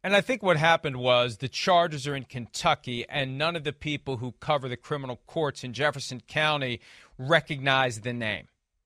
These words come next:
and started connecting dots. "Oh, wait, Enrique Javier Loya is the same guy who's the C E O of O T C Global Holdings,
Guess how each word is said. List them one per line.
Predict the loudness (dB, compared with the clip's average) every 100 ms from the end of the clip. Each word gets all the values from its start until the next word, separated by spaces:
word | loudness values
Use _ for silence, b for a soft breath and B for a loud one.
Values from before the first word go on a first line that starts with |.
| _ _ -4
and | -4 -2
started | 4 4 4 0
connecting | 0 2 2 -2 -6
dots. | 2 4 4 0 0
"Oh, | 0
wait, | 2 -2 -2
Enrique | -6 -4 -4 -2 0
Javier | 2 2 0 -2
Loya | -2 2 2 2 -2 b b -12
is | -8
the | -4
same | -2 -2 4
guy | 4 4
who's | 2 -6 -8
the |
C | -6 -4 -4 -2
E | 2
O | 2 0
of | -4
O | -6
T | -6 -8
C | -8 -8 -8
Global | -6 -6 -4 -8
Holdings, | -4 -4 -2 -4 -6 -8